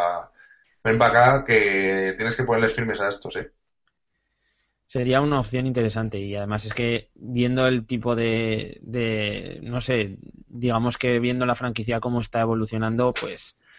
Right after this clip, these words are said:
Speaker 2: se tiene que plantear un cambio, ¿no? Desde, desde Nueva York.
Speaker 1: No, y desde ahí, o sea, yo os digo que si los Knicks contratan a Thibodeau, estoy muy dentro de un traspaso de, de Carmelo Anthony.
Speaker 2: Puede ser.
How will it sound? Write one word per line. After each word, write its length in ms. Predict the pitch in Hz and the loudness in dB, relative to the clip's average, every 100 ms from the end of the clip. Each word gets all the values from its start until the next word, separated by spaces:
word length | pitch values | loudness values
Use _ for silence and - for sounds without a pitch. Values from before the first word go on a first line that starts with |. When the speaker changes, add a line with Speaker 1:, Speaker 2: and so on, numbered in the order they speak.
| _ | _
Speaker 2:
se 180 | - 135 | -2 0
tiene 220 | 117 127 | 2 2
que 100 | 131 | 2
plantear 340 | 123 127 123 123 | 2 4 4 2
un 120 | 117 | 2
cambio, 280 | 110 107 98 | 0 -2 -4
¿no? 200 | 110 113 | -8 -8
Desde, 640 | 104 107 104 - - 120 _ - | -6 -4 -4 -6 -14 -20 _ -10
desde 200 | 107 107 | -4 -2
Nueva 220 | 101 98 | -2 -2
York. 180 | 98 - - - - | -6 -10 -20 -20 2
Speaker 1:
No, 200 | 147 143 | 6 6
y 120 | 120 | 6
desde 280 | 113 110 117 | 8 8 8
ahí, 420 | 110 113 - - - - _ | 8 8 4 0 -10 -20 _
o 20 | |
sea, 280 | - 123 107 | 0 4 6
yo 180 | 123 151 | 8 8
os 80 | 156 | 8
digo 300 | 113 98 98 | 4 0 0
que 100 | 104 | -2
si 300 | - 113 107 | -2 -2 0
los 180 | 107 - | 2 2
Knicks 460 | 143 135 - - _ _ _ - | 2 2 -2 -12 _ _ _ 0
contratan 640 | 117 113 - 143 147 160 | 2 2 4 6 8 6
a 100 | 156 | 6
Thibodeau, 560 | 131 117 117 151 - - _ _ _ _ _ _ _ _ - | 4 2 2 0 -2 -12 _ _ _ _ _ _ _ _ -8
estoy 320 | - - 135 | -4 2 4
muy 220 | 127 139 | 6 6
dentro 500 | 139 147 165 185 - - | 4 2 4 2 2 -2
de 120 | 117 | 0
un 160 | 120 | 0
traspaso 520 | 120 117 - 123 147 131 | 0 0 2 2 2 2
de, 520 | 98 92 87 85 85 | 2 2 0 -4 -8
de 120 | 87 | -4
Carmelo 320 | 90 92 90 | -4 -2 -2
Anthony. 320 | 87 - 127 - _ _ _ _ _ _ _ _ _ _ _ _ _ - | -2 -6 -16 -18 _ _ _ _ _ _ _ _ _ _ _ _ _ -2
Speaker 2:
Puede 220 | 135 120 | 0 2
ser. 380 | - 104 98 | -2 -6 -8